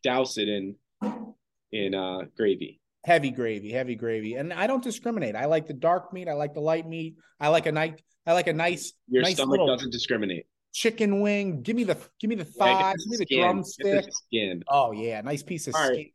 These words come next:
Speaker 2: in there.
Speaker 1: so, so now we're moving on. So we're, so we're at three now, and three, you know, like you, I gotta get the greens in there. I would say I would go green bean casserole.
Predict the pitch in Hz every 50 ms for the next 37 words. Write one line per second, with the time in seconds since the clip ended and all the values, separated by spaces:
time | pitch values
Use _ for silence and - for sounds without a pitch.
0 | - 160 160 160 - 170 156 156 - - _ - - - 156 147 151 180 214 202
1 | 175 156 143 131 131 127 120 117 113 113 113 - 127 120 113 120 123 - - -
2 | 131 120 127 139 147 151 - - - 131 127 127 127 127 120 113 107 101 95 98
3 | 101 101 98 - _ _ _ _ _ _ - 123 131 135 135 - 180 208 214 214
4 | 208 202 202 196 - _ _ _ _ - 139 143 147 143 147 147 147 143 143 139
5 | 135 127 123 123 135 143 156 160 160 165 151 127 123 127 127 131 127 123 120 131
6 | 120 120 120 120 120 120 120 117 120 - - 120 120 120 113 - 127 113 107 -
7 | 120 123 127 123 127 120 113 110 117 131 139 147 151 139 147 147 143 131 - -
8 | 123 107 113 - - 123 107 110 110 110 110 110 110